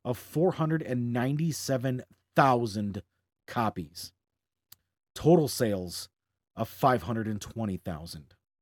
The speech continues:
The next title, released in October, Gunsling-, Slinger Spawn, sold thirty, uh, three hundred and eighty-five thousand copies, which made it the biggest launch for a new ongoing superhero title in twenty-five years.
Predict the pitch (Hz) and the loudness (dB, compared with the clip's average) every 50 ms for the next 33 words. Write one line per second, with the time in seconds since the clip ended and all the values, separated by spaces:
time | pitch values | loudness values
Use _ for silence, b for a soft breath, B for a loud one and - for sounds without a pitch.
0 | _ _ _ _ _ _ _ _ _ _ _ _ _ _ _ _ _ _ _ _ | _ _ _ _ _ _ _ _ _ _ _ _ _ _ _ _ _ _ _ _
1 | _ _ _ _ _ _ _ _ _ _ _ _ _ _ _ _ _ _ _ _ | _ _ _ _ _ _ _ _ _ _ _ _ _ _ _ _ _ _ _ _
2 | _ _ _ _ - 127 135 151 170 180 - - - 165 151 151 160 147 139 135 | _ _ _ _ 0 4 6 8 8 6 6 4 4 6 6 6 6 4 4 4
3 | 131 143 143 - - 135 135 127 117 - - 147 151 160 123 143 139 135 117 104 | 4 4 2 2 2 0 0 0 0 0 2 4 4 4 4 4 2 2 0 0
4 | 143 151 160 185 175 170 - 156 156 147 143 139 127 123 - - - 139 139 131 | 2 4 6 6 4 2 2 0 0 0 -2 -2 -4 -6 -8 -4 -2 0 0 2
5 | 123 120 113 - - - 117 113 113 113 117 117 - - _ _ _ _ _ _ | 0 0 -2 -4 -4 -2 0 2 2 2 0 -2 -4 -8 _ _ _ _ _ _
6 | _ _ _ _ _ _ - - - 143 139 139 135 123 127 - - - _ - | _ _ _ _ _ _ -12 -2 0 2 4 4 4 2 0 -6 -8 -16 _ 0
7 | 156 160 170 175 185 180 - - _ - 135 131 123 120 - 143 180 180 160 170 | 2 4 4 4 2 0 -4 -6 _ 2 4 4 4 4 2 0 2 4 4 4
8 | 160 165 156 147 143 135 143 143 139 127 - 131 127 120 - - 123 113 110 104 | 4 2 0 0 -2 0 0 0 0 2 2 2 2 2 0 0 0 0 0 0
9 | 104 104 95 110 104 98 98 104 101 - 110 113 - 117 127 131 127 123 - 117 | -2 -4 -4 -4 -4 -4 -4 -4 -6 -6 -6 -6 -4 -2 -2 0 0 0 -2 -4
10 | 98 92 139 139 156 147 - - 131 135 135 143 135 - - - 123 123 120 113 | 0 0 0 2 2 0 0 -2 -2 0 0 0 -2 -4 -6 -6 -4 -2 -2 0
11 | 117 131 147 165 - 233 135 139 139 131 135 135 131 123 117 - 131 117 123 117 | 2 2 2 0 0 -2 -2 -2 -2 -2 -2 -2 -2 -2 -4 -6 -6 -6 -4 -4
12 | 117 120 120 113 - 110 120 113 113 113 113 110 - - - - 165 185 180 - | -2 -2 -4 -4 -6 -8 -8 -6 -4 -6 -6 -6 -8 -12 -8 -6 -4 -4 -4 -6
13 | - - 170 202 202 165 - - 170 156 156 156 151 143 127 135 139 143 143 147 | -8 -8 -6 -6 -6 -8 -4 -2 -2 -2 0 -2 -2 -2 -4 -6 -6 -4 -4 -4
14 | 139 123 107 95 - - - - | -4 -4 -6 -8 -10 -14 -20 -20